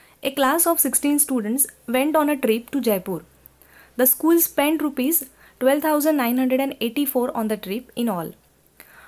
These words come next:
How much did the school ask each student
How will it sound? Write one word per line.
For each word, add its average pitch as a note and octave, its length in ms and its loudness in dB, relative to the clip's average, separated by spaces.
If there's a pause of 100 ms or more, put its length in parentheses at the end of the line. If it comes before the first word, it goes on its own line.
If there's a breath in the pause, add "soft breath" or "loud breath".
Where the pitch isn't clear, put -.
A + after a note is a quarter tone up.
(100)
How D4 220 2
much D#4+ 240 2
did D4+ 160 0
the D4+ 120 0
school C#4+ 320 0 (140)
ask A3 380 -2 (100)
each D4+ 220 -2
student F#3+ 520 -2